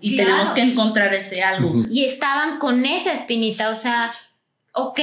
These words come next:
Speaker 2: me dicen que sí, me dicen que no, ¿qué hago? O sea, ya en ese momento que se encuentran en ese punto de hacia dónde recurro, ¿cómo fue? O sea, mencionabas, mamá,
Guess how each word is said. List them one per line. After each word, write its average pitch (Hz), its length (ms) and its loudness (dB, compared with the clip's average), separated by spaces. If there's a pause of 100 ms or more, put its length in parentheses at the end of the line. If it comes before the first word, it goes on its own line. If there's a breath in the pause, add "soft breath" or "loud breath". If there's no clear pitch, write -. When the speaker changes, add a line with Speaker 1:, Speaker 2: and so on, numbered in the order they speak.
(160)
Speaker 2:
me 254 120 2
dicen 277 320 0
que 277 120 0
sí, 320 220 2
me 302 100 0
dicen 262 340 -2
que 240 160 -2
no, 277 540 -2
¿qué 294 200 -2
hago? 269 360 -2
O 196 140 -8 (140)
sea, - 220 -4 (180)
ya 320 180 0
en 359 100 2
ese 381 260 0
momento 294 540 0
que 277 100 -4
se 262 120 0
encuentran 302 480 0
en 294 120 -2
ese 262 200 -2
punto 277 400 -4
de 262 340 -4 (180)
hacia 254 380 0
dónde 269 280 -2
recurro, 269 520 -4
¿cómo 349 360 -2
fue? 269 360 -4
O 262 60 -8
sea, 240 220 -4
mencionabas, 240 560 -4
mamá, 226 420 -2